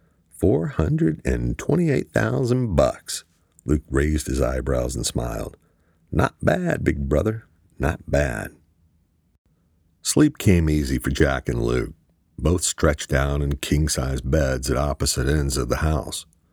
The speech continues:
Bosco curled up on the end of Luke's bed. Within two hours of sleep, the fleeting victory of taking Jack's mind off of things had vanished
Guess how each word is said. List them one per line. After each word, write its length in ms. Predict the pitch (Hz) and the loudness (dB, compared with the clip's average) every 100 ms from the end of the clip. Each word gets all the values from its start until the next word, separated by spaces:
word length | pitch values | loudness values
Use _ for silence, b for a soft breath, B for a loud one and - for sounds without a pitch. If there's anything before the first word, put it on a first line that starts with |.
| _ _ | _ _
Bosco 400 | 87 85 78 92 | 2 2 2 0
curled 460 | 85 - 78 76 71 | 0 2 2 2 2
up 220 | 67 - | 0 0
on 100 | 65 | -2
the 160 | 67 - | 0 2
end 160 | 80 | 2
of 100 | 64 | 2
Luke's 340 | 65 85 85 - | 2 2 0 0
bed. 420 | 78 71 - - _ _ _ _ _ _ - | 0 0 -2 -12 _ _ _ _ _ _ 0
Within 300 | 92 92 85 | 2 2 -2
two 260 | - 220 214 | 0 2 2
hours 320 | - 95 76 | 0 -2 -2
of 140 | 76 - | -2 0
sleep, 500 | - 78 67 71 - | 4 4 4 -4 -2
the 200 | 78 73 | 0 0
fleeting 540 | - - - 73 64 | 0 0 2 0 0
victory 480 | 62 98 - 55 60 | 2 2 2 -2 -2
of 160 | 60 - | -4 0
taking 420 | 90 80 62 64 | 0 0 -2 -2
Jack's 420 | - 76 73 - - | 0 0 0 -4 -2
mind 340 | 78 82 80 | 0 2 0
off 220 | 60 55 | -2 -6
of 80 | 78 | -8
things 360 | - 62 67 - | -4 -2 -2 -2
had 180 | 62 62 | -4 0
vanished 480 | 101 113 110 - | 0 0 -4 -10